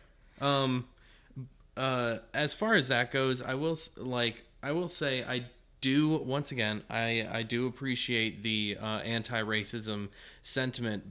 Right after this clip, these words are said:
Yeah, good, call it out, but it didn't have to be a moment where w-, you guys were like,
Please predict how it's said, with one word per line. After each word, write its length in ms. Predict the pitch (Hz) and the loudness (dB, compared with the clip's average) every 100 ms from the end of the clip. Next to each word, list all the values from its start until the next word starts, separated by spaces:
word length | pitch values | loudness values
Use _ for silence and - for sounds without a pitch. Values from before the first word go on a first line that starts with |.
| - - | -18 -8
Yeah, 320 | 147 196 180 123 | 2 4 4 2
good, 340 | 165 185 117 | 4 4 2
call 300 | - 143 156 | 0 2 4
it 80 | 151 | 4
out, 420 | 165 151 - - | 4 2 0 -4
but 320 | 135 123 120 - - | 0 2 0 -6 -4
it 160 | 143 131 | -4 2
didn't 240 | 165 170 | 2 2
have 300 | 139 160 - | 2 2 2
to 60 | 139 | -2
be 300 | 123 131 131 | 0 2 4
a 60 | 123 | 4
moment 420 | 117 120 117 104 | 4 4 2 2
where 240 | 120 117 | 0 0
w-, 320 | - 127 127 135 | -4 -6 -6 -4
you 220 | 127 123 | 0 2
guys 340 | 123 117 110 | 2 2 0
were 120 | 120 | -2
like, 360 | 113 107 104 - | 0 2 2 0